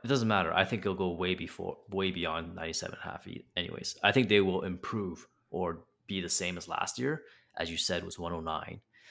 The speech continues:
So I see big value here. Why? Uh,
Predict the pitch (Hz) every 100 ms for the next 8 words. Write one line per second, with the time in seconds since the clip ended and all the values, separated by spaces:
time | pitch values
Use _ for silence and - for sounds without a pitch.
0 | - - 90 95 95 - 90 85 82 80
1 | 82 - - - - - - _ _ 90
2 | 95 123 190 - - _ - _ _ _
3 | 98 95 90 87